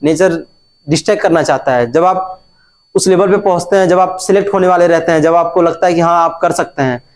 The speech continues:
आपका सब अच्छा जा रहा है, फिर test में marks अच्छे आ रहे हैं, मेरे छह सौ, छह सौ नंबर यहाँ आने लगे, साढ़े पाँच सौ नंबर आने, छह सौ बीस, छह सौ तीस नंबर आने लगे, कोविड आ गया।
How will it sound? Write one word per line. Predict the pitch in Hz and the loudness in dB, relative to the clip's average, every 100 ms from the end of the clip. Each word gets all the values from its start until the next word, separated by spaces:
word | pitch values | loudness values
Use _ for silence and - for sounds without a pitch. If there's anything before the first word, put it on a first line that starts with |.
| _ | _
आपका | 160 165 220 | -4 -2 -2
सब | 247 | 0
अच्छा | 220 208 | 0 0
जा | 180 156 | 2 2
रहा | 139 127 | 0 0
है, | 120 - _ _ | -4 -8 _ _
फिर | 185 180 | -2 0
test | 214 208 | 0 0
में | 208 | 0
marks | 202 202 | 0 -2
अच्छे | 202 196 | -2 0
आ | 170 | 0
रहे | 160 | 2
हैं, | |
मेरे | 175 185 | 2 0
छह | 190 | 0
सौ, | 185 208 | 0 -2
छह | 190 202 190 | 0 0 0
सौ | 202 190 202 | 0 0 0
नंबर | 190 185 180 | 2 2 2
यहाँ | 180 | 2
आने | 170 165 | 0 0
लगे, | 147 135 123 - _ _ | 2 0 -2 -10 _ _
साढ़े | 180 175 | -2 0
पाँच | 196 196 | 0 0
सौ | |
नंबर | 196 180 170 | 0 0 0
आने, | 160 | 0
छह | 185 | -2
सौ | 180 | -2
बीस, | 160 196 - | 0 0 0
छह | 175 | -2
सौ | 175 | -2
तीस | 196 196 | -2 0
नंबर | 185 175 | 0 0
आने | 165 | 2
लगे, | 156 139 123 - _ _ _ _ | 2 2 0 -2 _ _ _ _
कोविड | 196 185 156 | 0 2 2
आ | 131 | 2
गया। | 123 117 | 2 0